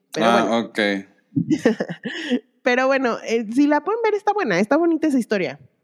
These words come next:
Speaker 1: Eh, la de Tales of the City está en Netflix. Todas,
Speaker 2: Ok.
Speaker 1: todas las historias están en Netflix. Después, podrías decir, porque la serie fue bastante, bueno, la vemos ahora y la vemos un poco problemática en cuestión de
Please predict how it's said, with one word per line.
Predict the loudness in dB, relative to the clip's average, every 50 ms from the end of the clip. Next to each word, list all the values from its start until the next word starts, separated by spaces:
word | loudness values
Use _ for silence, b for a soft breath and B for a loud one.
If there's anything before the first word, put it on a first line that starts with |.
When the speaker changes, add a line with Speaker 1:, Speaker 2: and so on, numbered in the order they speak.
| _ -8
Speaker 1:
Eh, | -6 -4 -2
la | 0 0 2 2
de | 2 0 2
Tales | 2 2 2 2 0 -2 -4 -4 -2
of | -2 -2 0
the | 0 -2
City | 0 0 0 0 2 0
está | 0 0 0 0 0 2 0 0 0
en | 0 -2 -2 -2 -2
Netflix. | -2 -2 -4 -4 -8 -12 -12 -14 -14 -6
Todas, | -2 0 0 0 0 0
Speaker 2:
Ok. | 0 0 0 -2 -2 -4 -4 -2
Speaker 1:
todas | -2 -2 -2 -4 -10 -12
las | _ -6
historias | -2 0 2 2 2 2
están | 0 0 0 0 0
en | 0 0
Netflix. | -2 -2 -4 -6 -12 -12 -12 -16 B B B B B B B B B B -2
Después, | -2 -2 -2 -2 -2 0 2 2 0 -2 -4 -8 -20 _ _ _ _ _ _ _ _ _ -20 -20 _ _ _ _ _ -20 -8 -2
podrías | 0 0 2 2 2 2 2 2 0 0 -4 -6 -2
decir, | 0 0 2 4 2 2 2 0 -4 -6 -4
porque | -2 0 2 4 4
la | 4 4
serie | 4 4 4 4 4
fue | 4 4
bastante, | 4 4 2 0 0 0 0 -2 -2 -4 -6 -8 -6
bueno, | -4 -2 0 0 2
la | 2 2
vemos | 2 2 2 2 2 2
ahora | 2 2 2 2 2
y | 2
la | 2 2 2 2
vemos | 0 0 0 0 -2 -2 -2 -4
un | 0 0
poco | 0 2 2 0 0
problemática | 0 0 0 0 0 0 0 0 0 -2 -2 -2 -2
en | -2 -2
cuestión | -2 -4 -2 0 0 0 2 2
de | 2 2 2 0 -2